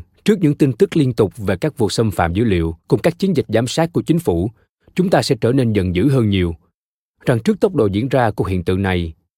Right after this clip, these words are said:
chỉ trong một vài năm, chúng ta sẽ vượt qua giai đoạn sốc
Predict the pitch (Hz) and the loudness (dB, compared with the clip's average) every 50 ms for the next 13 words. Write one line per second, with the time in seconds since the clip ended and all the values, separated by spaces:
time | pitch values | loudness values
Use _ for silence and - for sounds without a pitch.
0 | _ - 107 110 - 135 113 104 90 82 - 98 87 85 98 104 104 98 90 - | _ -6 -4 0 0 0 2 2 0 -2 0 -2 0 0 0 0 0 -2 -4 -10
1 | _ _ _ _ _ _ _ - 185 208 - 156 120 - 160 110 101 110 101 92 | _ _ _ _ _ _ _ 0 0 2 2 2 2 0 -2 0 2 2 0 2
2 | - - 127 123 120 117 110 101 90 85 85 - - 175 185 | 2 0 0 2 2 0 0 0 -2 -2 -2 -2 -2 -2 -2